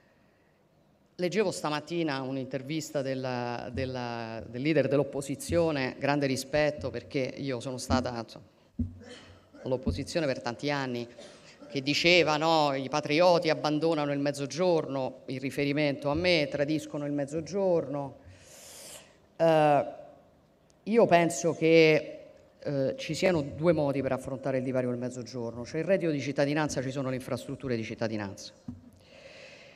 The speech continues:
Il reddito di cittadinanza era, secondo me, la risposta che dava chi considerava questi territori non recuperabili, chi considerava il destino di questi territori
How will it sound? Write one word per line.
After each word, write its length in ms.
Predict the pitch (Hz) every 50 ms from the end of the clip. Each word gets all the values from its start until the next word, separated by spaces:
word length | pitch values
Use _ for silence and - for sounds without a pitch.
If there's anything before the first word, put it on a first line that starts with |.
| - -
Il 140 | - 170 165
reddito 260 | 190 233 233 208 196
di 100 | 175 170
cittadinanza 720 | 139 170 170 175 160 160 170 180 185 180 180 - 165 156
era, 160 | 160 160 160
secondo 300 | 143 147 143 143 143 147
me, 100 | 156 165
la 80 | 156 147
risposta 1000 | 143 139 135 - - - 165 165 - - - - 156 147 147 147 143 - - - - - - _ _ _ _ - _ _ _ _
che 180 | - 156 143
dava 260 | 147 180 190 185 165
chi 140 | 151 151 151
considerava 560 | - - 151 - - - 147 160 165 147 156
questi 340 | 143 147 156 151 - - 147
territori 540 | - 165 151 151 151 151 185 185 170 165 - 160
non 440 | 165 156 175 190 196 190 190 185 -
recuperabili, 920 | - 151 156 147 - 156 - 147 135 123 117 117 120 123 117 120 117 113 - _ _ _ _ _ _ _ _ _ _ _ _ _ _ _ - - _ _
chi 160 | - 185 170
considerava 880 | - 180 175 160 - - 180 165 185 196 208 202 202 180 175 170 170 - -
il 140 | 170 151
destino 500 | 147 - 131 - - - - 185 196 175
di 100 | 160 151
questi 340 | 151 165 180 175 - - 160
territori 760 | 147 151 143 156 151 165 180 185 185 180 170 160 160 156